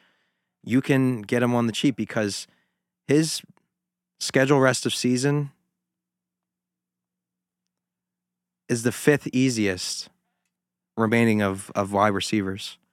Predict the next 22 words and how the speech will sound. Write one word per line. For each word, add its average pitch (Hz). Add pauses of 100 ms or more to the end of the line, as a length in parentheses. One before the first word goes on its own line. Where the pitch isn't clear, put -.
(680)
He 113
has 110
Justin 123
Herbert 117
as 107
his 110
quarterback. 107 (500)
He 104
plays 127
Atlanta 127
this 117
week, 107
who's 107
the 104
second 127
easiest 104
opponent, 101
opponent 101 (560)
for 135
wide 117
receivers. 101 (640)
Um, 101